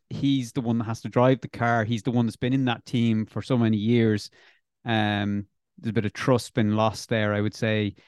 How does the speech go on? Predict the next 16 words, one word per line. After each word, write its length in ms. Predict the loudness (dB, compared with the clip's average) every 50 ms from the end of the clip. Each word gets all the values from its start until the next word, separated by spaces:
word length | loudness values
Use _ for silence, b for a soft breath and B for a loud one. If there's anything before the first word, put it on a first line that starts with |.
| b b _ _ _ _ -8
Um, 560 | -6 -4 -2 -2 -2 -2 -2 -4 -4 -6 -8 -10 _ 0
yeah, 160 | 0 0 0 0 _ _
so 160 | -4 -2 2 6
they're, 160 | 6 6 6
they're, 220 | 4 2 0 2
they're 160 | 2 0 0
both 240 | 2 2 2 2 2
at 100 | -2 -4
different 240 | -4 -6 -6 -6 -2
stages 240 | 0 2 2 2 2
of 40 | -2
their 80 | -2 -2
career, 340 | 0 0 2 4 4 2
used 460 | 2 0 2 2 0 0 0 -6 -6 -4
to 100 | -4 -2
different 580 | 0 -2 -2 0 0 0 0 0 -2 -6 -16